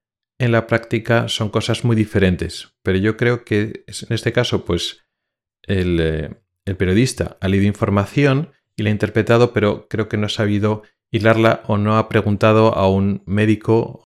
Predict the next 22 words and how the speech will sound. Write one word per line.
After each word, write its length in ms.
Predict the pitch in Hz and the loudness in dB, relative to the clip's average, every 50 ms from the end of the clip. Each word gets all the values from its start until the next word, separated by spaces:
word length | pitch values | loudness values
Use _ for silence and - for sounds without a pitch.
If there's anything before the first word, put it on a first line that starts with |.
| _ _ | _ _
ya 160 | 107 107 101 | 0 2 2
no 60 | 98 | 0
solo 180 | - - 95 92 | 0 -2 -2 -2
un 20 | |
oftalmólogo, 400 | - - 104 95 101 107 107 98 | -2 -2 -2 0 2 0 0 0
sino 240 | - - 90 92 95 | -2 -4 -2 -2 0
a 40 | 95 | 0
un 60 | 98 | 2
médico, 420 | 101 98 101 98 - - 98 - - _ _ _ _ _ | 2 0 0 0 -2 -4 -6 -6 -8 _ _ _ _ _
para 140 | - 98 101 | -4 0 0
un 100 | 95 92 | 0 0
poco 600 | - - 95 - - 104 104 104 107 104 104 - _ _ _ _ _ _ _ _ _ _ _ _ _ | 0 -4 -6 -4 0 2 4 4 4 2 -2 -12 _ _ _ _ _ _ _ _ _ _ _ _ _
dar 260 | - 98 104 101 101 | -6 -2 0 0 0
una 120 | 101 101 98 | 2 0 0
interpretación 720 | 101 95 - 101 95 - 92 92 87 82 - - 95 92 90 | 0 0 0 -2 -2 -2 0 -2 -2 -2 -2 -2 -2 -2 0
correcta. 640 | - 85 - - 80 - _ - 85 78 - _ _ _ _ _ _ _ _ _ _ _ _ _ _ _ _ _ _ _ _ | -2 -2 -2 -2 -10 -12 _ -18 -18 -18 -18 _ _ _ _ _ _ _ _ _ _ _ _ _ _ _ _ _ _ _ _
Dejaré 540 | - 82 87 90 85 - 113 104 110 123 139 | -6 0 0 0 0 0 0 0 0 0 0
en 100 | 147 123 | 0 0
las 160 | 107 101 - | -2 0 0
notas 280 | 107 104 95 101 95 95 | -2 0 2 0 0 0
del 120 | 98 92 | 0 -4
programa 640 | - - 95 98 110 131 139 131 117 120 147 - | -2 -4 -4 -2 0 0 0 2 0 0 -2 -6